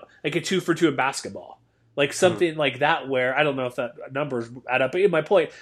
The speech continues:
Speaker 1: like, you can make it up with basketball as well, which could be done much sooner than later, while the football game's pushed down the road for a couple years. That
Speaker 2: Yeah.
Speaker 1: would be a good creative way to do it,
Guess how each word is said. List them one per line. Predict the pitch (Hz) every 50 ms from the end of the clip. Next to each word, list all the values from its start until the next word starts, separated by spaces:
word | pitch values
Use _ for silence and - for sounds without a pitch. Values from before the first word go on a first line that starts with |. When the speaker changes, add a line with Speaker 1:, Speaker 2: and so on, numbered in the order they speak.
| - _
Speaker 1:
like, | 156 151 151
you | 196 196 190
can | - 208 175 170
make | 180 180 170 -
it | 160 151
up | 156 151
with | - 135 131
basketball | - 139 143 151 - - - 147 139 135
as | 127 123
well, | 147 160 151 139
which | 139 - -
could | - 135
be | 143 139
done | 135 139 135 131 127 - - _ -
much | 139 143 165 180 165 -
sooner | - - 185 175 170 165
than | 143 147 135 131
later, | 151 202 220 190 160 143 139 139 - - - _
while | - 151
the | 147 147
football | - 180 175 170 160 151
game's | 147 143 139 - -
pushed | - 170 147 131 -
down | 156 139 135 131
the | 123 120
road | 123 143 143 139
for | - -
a | 110
couple | - - 113 - - 110
years. | 101 92 - - - - - - - - - - - -
That | 135 147 160 180
Speaker 2:
Yeah. | 165
Speaker 1:
would | 156 156
be | 156 151
a | 147
good | 139 147 147 143 139
creative | - - 151 143 143 139 135 127
way | 127 123 120
to | 120 - 120
do | 110 - - 208 190 160
it, | 151 156 -